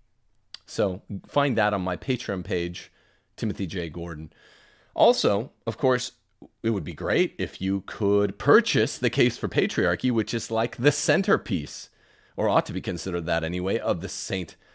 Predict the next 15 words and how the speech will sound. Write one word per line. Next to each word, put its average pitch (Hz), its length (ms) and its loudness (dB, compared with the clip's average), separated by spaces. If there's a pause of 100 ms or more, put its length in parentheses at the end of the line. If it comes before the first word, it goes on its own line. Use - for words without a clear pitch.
(140)
Luke 95 280 -4
Singles 85 380 -4
Society. 85 580 -4
This 92 200 -8
is 98 120 -8
the 98 320 -4
idea 101 600 0
behind 101 760 -4 (640)
Christian 127 600 -2 (100)
vocation 120 800 -2 (240)
of 101 200 -2
the 107 120 -2
lay 113 200 -2
sort. - 460 -8 (1120)
Patriarchy, 87 640 -2